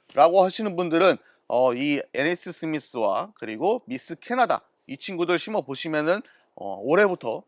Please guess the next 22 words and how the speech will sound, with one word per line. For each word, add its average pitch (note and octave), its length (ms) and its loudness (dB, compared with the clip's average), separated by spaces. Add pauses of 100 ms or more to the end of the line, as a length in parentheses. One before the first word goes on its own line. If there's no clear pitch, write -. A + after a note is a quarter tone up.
라일락 C3 360 0
꽃을 C#3+ 280 -6 (380)
보실 C#3+ 220 -6
수가 C#3+ 480 4
있습니다. A#2+ 500 -4
굉장히 F3+ 420 0
또 F#3 220 2 (320)
향기가 A3+ 440 0
진한 A3 420 0
친구들이기 F#3 580 -6
때문에 C3 500 -4 (320)
꽃도 - 260 -2
굉장히 F#3+ 340 4
큽니다. D#4+ 500 2
이 - 80 0
친구들은 B2+ 440 -4
라일락들에 F3 680 4
비해, D3 240 0 (340)
일반적인 A3 540 2
라일락들보다 F3 800 4 (100)
꽃이 - 580 -6
크고 C4+ 440 0